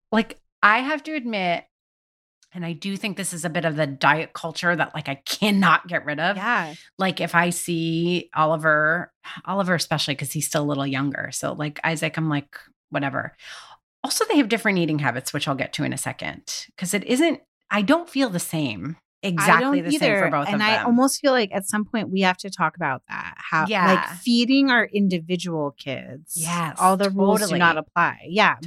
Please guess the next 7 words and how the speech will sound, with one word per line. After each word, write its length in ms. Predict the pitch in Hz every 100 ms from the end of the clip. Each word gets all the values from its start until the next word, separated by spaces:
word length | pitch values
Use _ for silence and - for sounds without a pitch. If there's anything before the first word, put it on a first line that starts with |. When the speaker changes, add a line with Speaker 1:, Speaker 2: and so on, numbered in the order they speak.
| 160 _
Speaker 1:
Totally, 320 | 208 202 196 185
totally 320 | 185 165 156
different. 320 | 151 143 - - - - _
But 180 | 190 180 -
I 180 | 190 190
will, 640 | 185 180 175 156 151 - -
like, 220 | 170